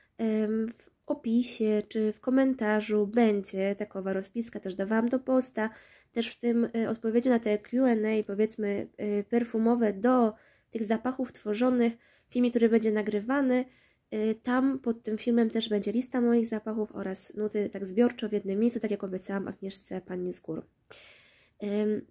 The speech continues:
tak z grubsza ta lawenda miała być aromatyczna, miała być bardzo botaniczna, realna, świeża, ogrodowa,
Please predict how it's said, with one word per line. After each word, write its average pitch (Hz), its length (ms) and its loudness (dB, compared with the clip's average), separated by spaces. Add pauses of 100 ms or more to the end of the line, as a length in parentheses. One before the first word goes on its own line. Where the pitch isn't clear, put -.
tak 311 140 0
z 285 60 0
grubsza 320 380 2
ta 269 120 -2
lawenda 233 720 2
miała 226 240 2
być 220 240 -4
aromatyczna, 214 680 -4
miała 208 240 0
być 196 220 -6
bardzo 202 500 -2
botaniczna, 220 760 0
realna, 226 680 0
świeża, 226 560 0
ogrodowa, 214 680 -2